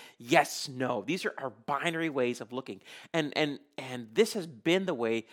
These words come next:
culture historically has looked at truth. However, in the last,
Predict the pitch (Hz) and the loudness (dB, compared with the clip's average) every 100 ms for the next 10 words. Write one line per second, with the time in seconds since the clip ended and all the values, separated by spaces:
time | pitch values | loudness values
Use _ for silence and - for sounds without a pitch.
0 | - _ - 151 147 131 170 - 175 196 | -20 _ 2 2 2 -6 -8 -2 2 2
1 | 196 127 117 113 113 - 107 - 247 151 | 2 -2 -4 -6 -6 -6 -6 -6 -6 -6
2 | - - - - 170 170 240 - - - | -8 -16 -2 8 8 8 4 4 -4 -10
3 | _ _ _ _ _ _ _ _ _ _ | _ _ _ _ _ _ _ _ _ _
4 | - 143 143 175 196 220 - | -4 4 4 6 4 4 0